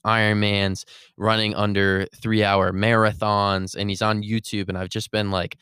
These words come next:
really taking in his content, and it's so appealing to me. And so, you know, I'm training hard for this event.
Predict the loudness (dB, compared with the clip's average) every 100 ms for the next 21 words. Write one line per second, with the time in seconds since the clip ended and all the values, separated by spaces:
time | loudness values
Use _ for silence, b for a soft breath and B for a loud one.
0 | b b b 2 4 4 0 -4 -4 -2
1 | -2 -2 -6 -6 -4 -4 -4 -6 -6 -6
2 | -4 -4 -6 -8 0 2 4 0 -4 -2
3 | -2 -2 -6 -10 -10 -12 _ _ _ _
4 | -6 -4 -4 -6 -12 -10 0 2 2 0
5 | -2 2 2 2 0 -6 0 2 2 0
6 | -2 2 4 4 2 0 -2 0 -4 -6
7 | -2 0 0 -2